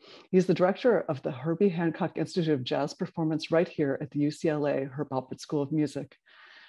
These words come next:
You may know Daniel as the host and producer of the hip hop and jazz radio show Excursions Radio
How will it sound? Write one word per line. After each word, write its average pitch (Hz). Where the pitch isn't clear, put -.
You 180
may 170
know 170
Daniel 175
as 139
the 147
host 165
and 127
producer 160
of 135
the -
hip 165
hop 180
and 143
jazz 147
radio 156
show 165
Excursions 160
Radio 160